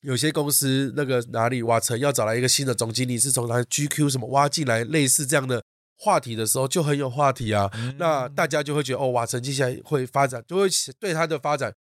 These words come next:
Speaker 1: 会充满着想象。
Speaker 2: 好奇，对。
Speaker 1: 就像红会最近也挖了精湛的总经理，去当，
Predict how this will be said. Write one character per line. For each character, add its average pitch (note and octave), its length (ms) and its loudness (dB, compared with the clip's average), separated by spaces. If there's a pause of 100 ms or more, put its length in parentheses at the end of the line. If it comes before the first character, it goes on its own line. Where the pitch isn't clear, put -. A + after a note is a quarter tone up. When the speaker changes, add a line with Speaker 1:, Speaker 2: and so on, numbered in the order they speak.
(140)
Speaker 1:
会 E3+ 100 -2
充 D3+ 160 0
满 B2 160 0
着 A#2 140 -4
想 A#2+ 120 2
象。 G#2+ 360 2
Speaker 2:
好 F2+ 80 -8
奇， - 100 -18
对。 G2 160 -2
Speaker 1:
就 A3 100 -4
像 G#3+ 160 2
红 D#3+ 220 -2
会 F#3+ 180 0
最 F3 140 -2
近 E3 140 -2
也 B2+ 100 -2
挖 C#3+ 180 0
了 C#3+ 160 2 (160)
精 D#3+ 200 -4
湛 D#3 180 4
的 B2+ 100 0
总 A2+ 200 -4
经 C#3 180 0
理， A#2 140 2 (160)
去 E3+ 180 -2
当， D3+ 180 0